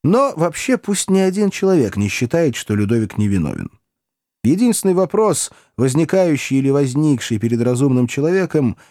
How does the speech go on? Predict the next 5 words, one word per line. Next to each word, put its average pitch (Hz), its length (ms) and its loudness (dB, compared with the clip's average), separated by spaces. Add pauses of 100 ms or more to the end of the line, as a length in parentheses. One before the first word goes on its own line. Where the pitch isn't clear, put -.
(100)
это 120 220 0
следующий. 82 840 -4 (240)
Может 175 540 0
ли 160 100 2
конвент 147 760 0